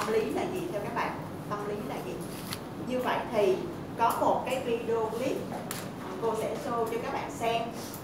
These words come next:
và hai câu hỏi cô đặt ra. Sau khi các bạn xem xong video clip này thì các bạn trả lời cho cô hai câu hỏi.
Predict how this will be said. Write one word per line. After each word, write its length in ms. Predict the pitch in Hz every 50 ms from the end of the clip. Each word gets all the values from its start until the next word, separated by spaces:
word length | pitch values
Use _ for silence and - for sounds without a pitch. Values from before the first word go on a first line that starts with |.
| - -
và 220 | 196 185 180 185 214
hai 160 | 240 254 247 254
câu 80 | 247 -
hỏi 340 | - - - 220 - - - -
cô 120 | 247 -
đặt 120 | - - - - 214
ra. 320 | 220 220 226 - - - - - - - - - - - - - - - -
Sau 200 | - 254 254 247
khi 180 | 269 254 254 254 254
các 120 | 294 302
bạn 160 | - - - - -
xem 120 | 247 240 240 240
xong 200 | - 247 247 240 -
video 360 | 247 247 240 240 240 233 320 320
clip 220 | - - - -
này 200 | 214 196 - - - - - - - -
thì 60 | 196 185
các 160 | - - - 214
bạn 280 | 185 147 - - - 185 - - - - - - -
trả 220 | 202 - - -
lời 280 | 233 226 208 196 185 180 -
cho 80 | 214 214 - 220
cô 300 | 214 214 214 214 220 220 - - - - - - - - - -
hai 200 | 247 233 226 226
câu 100 | 226 226
hỏi. 280 | 226 226 - - - -